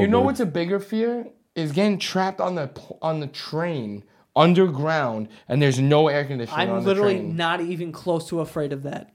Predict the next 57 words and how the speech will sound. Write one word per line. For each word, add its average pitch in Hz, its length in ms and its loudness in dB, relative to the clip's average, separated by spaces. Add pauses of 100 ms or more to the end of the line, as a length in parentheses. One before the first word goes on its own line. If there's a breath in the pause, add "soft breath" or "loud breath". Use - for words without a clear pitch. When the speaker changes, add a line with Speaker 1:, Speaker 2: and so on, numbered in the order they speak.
(320)
Speaker 3:
Dude, 247 120 8
Speaker 1:
There's 208 120 4
Speaker 3:
you - 80 6
Speaker 1:
no - 180 12
Speaker 3:
can 247 40 10
Speaker 1:
air 240 100 10
Speaker 3:
open - 120 8
the - 60 10
Speaker 2:
conditioning. 294 300 6
Speaker 3:
door 226 340 8
Speaker 1:
It's 277 140 8
Speaker 3:
and 202 80 8
Speaker 1:
also, 220 280 8
Speaker 3:
climb 262 200 8
out. 302 340 0
Speaker 1:
it's 151 160 0
also 190 460 6
packed, 165 500 2
and 170 100 2
it's, 151 280 -2
you 151 160 -2
know 170 120 4
how 156 120 2
people 139 340 -4
are. 120 80 2
You're, 127 160 2
like, 127 240 0
touching, 120 640 -8
Speaker 2:
What 123 160 4
about 135 120 4
Speaker 1:
like, 135 100 4
Speaker 2:
the 139 80 6
Speaker 1:
really 131 240 8
Speaker 2:
back - 40 -6
doors 139 300 6
Speaker 1:
tight. 117 60 2
Speaker 2:
that 113 60 2
you 113 60 2
can 117 160 -2
open? 110 440 0
Speaker 3:
Exactly. 202 520 0
Speaker 2:
And 110 80 0
you 113 80 -2
just 104 240 -4
walk 113 240 4
out? 101 300 2
Speaker 3:
Exactly. 190 460 -2
Speaker 1:
On 147 100 4
the 135 80 0
third 135 260 2
rail? 139 260 0 (920)
Speaker 3:
No, 185 140 0
on 160 140 0
the 160 140 -2
other 175 240 2
fucking 170 400 -2
side. 170 480 -10